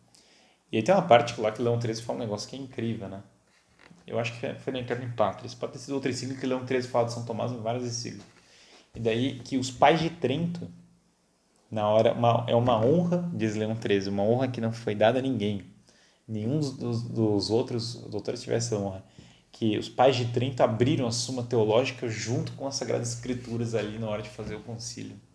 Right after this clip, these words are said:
Não, obviamente, do mesmo nível, mas, assim, abriram junto ali no sentido de falar assim, ó, tá aqui. Então, daqui as Sagradas Escrituras, agora vamos interpretar elas. Então, vamos abrir agora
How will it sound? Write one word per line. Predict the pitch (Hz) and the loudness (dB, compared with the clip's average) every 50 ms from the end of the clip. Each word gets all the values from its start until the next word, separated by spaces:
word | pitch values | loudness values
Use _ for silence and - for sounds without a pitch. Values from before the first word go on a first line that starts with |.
| _ _ _ _ _ _ _ _ _ _ _ _ _ _ _ _ _ _ _ _ _ _ _ _ _ _ _ _ - - | _ _ _ _ _ _ _ _ _ _ _ _ _ _ _ _ _ _ _ _ _ _ _ _ _ _ _ _ -14 -8
Não, | 113 113 117 131 143 | -4 -2 -2 2 2
obviamente, | 139 117 117 123 117 117 120 - - | 2 4 4 2 2 2 0 -4 -4
do | - 123 | -4 -2
mesmo | 123 131 139 139 135 143 131 123 | 0 2 2 2 2 0 -4 -2
nível, | 120 120 120 120 117 104 98 | 0 0 0 0 0 -2 -4
mas, | 101 101 101 107 | -4 -6 -6 -6
assim, | 104 - - - | -8 -10 -10 -10
abriram | 107 110 110 117 117 123 135 135 131 117 | -8 -4 -2 0 0 0 0 -2 -4 -4
junto | 104 104 117 131 135 117 113 | -4 -4 -4 -4 -4 -4 -4
ali | 104 107 110 | -6 -6 -6
no | 120 120 | -6 -8
sentido | - - 120 117 120 117 117 | -6 -6 -6 -6 -6 -6 -6
de | 117 - | -8 -8
falar | - 117 113 107 | -8 -8 -6 -6
assim, | - - - 117 | -8 -10 -12 -12
ó, | 113 | -12
tá | - - 120 117 | -10 -10 -12 -14
aqui. | - - 120 120 120 - - - - - - | -12 -12 -12 -12 -12 -12 -16 -18 -18 -18 -14
Então, | - 127 123 | -6 0 0
daqui | 127 123 131 135 | 2 4 4 4
as | 127 | 4
Sagradas | 143 135 127 127 127 | 4 4 4 4 4
Escrituras, | - - 135 123 147 151 151 151 | 2 -4 -4 -2 -2 -2 0 4
agora | 135 135 135 139 | 6 6 6 6
vamos | 131 139 139 | 6 2 -2
interpretar | 131 123 135 - 135 127 127 139 131 117 110 | -2 -2 -4 -2 -2 -2 2 4 6 6 6
elas. | 110 104 | 4 0
Então, | 101 - 120 113 | -2 -4 -4 -2
vamos | 120 131 135 131 | 0 2 2 2
abrir | 123 117 117 120 123 123 | 2 2 2 4 4 4
agora | 113 110 110 110 117 - - 139 - | 4 4 4 2 2 -2 -4 -6 -6